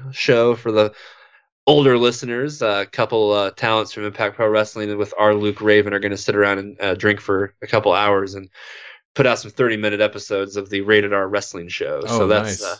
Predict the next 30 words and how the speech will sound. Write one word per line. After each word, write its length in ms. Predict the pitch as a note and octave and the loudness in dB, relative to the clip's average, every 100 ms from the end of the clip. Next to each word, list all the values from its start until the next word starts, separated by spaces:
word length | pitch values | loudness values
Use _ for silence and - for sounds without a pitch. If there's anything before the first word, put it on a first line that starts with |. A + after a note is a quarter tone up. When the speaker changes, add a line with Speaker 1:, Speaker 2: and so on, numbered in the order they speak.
| - | -4
Speaker 1:
I'm 140 | A#2 A2+ - | -4 -4 0
really, 360 | D3 C#3 B2 A2+ | 4 6 4 2
<laughs> 160 | - G3 | 0 0
really 220 | D#3+ E3 | 2 2
looking 300 | C3 C3+ A2 | 0 -2 -8
forward 280 | - A2+ G#2+ | -4 -2 0
to 60 | |
that. 260 | G2+ G2 F2+ | 0 0 -2
The, 180 | G2+ G2+ | -2 0
uh, 100 | F#2+ - - - | -2 -10 -18 -12
the 60 | |
two 180 | G2+ C3 | 0 2
guys 280 | A#2+ A#2 G#2 | 4 4 2
we 60 | G#2+ | 0
got, 220 | G#2 F#2 | 0 0
Justin 380 | A2 G#2 G#2+ F#2+ | -2 -2 -6 -6
Decent 480 | G2+ G2+ G#2 G2 | -4 -4 -4 -6
and 180 | F#2+ G2 | -6 -4
Malice, 600 | G2 G2 G2 F#2+ F#2+ - - - - - - | 0 0 2 -2 -4 -10 -16 -20 -20 -10 -2
uh, 380 | G2 F#2 F2+ - | 0 0 -2 -2
I 140 | G#2 | 0
know 200 | A2+ G#2+ | 2 2
'em 80 | G2 | 0
pretty 200 | A2 G#2 | -2 0
well 500 | G2+ G2+ F#2+ F#2+ - | 2 2 0 -2 -4
outside 540 | G#2+ G#2+ - A2 G2+ F#2+ | -4 -4 -2 0 0 0
of, 240 | F#2+ G2 | -4 -6
of 260 | - G2 G2 | -4 -4 -2
the 100 | G2 | -2
ring, 500 | G2+ G#2 G2+ G2+ | 2 2 0 -6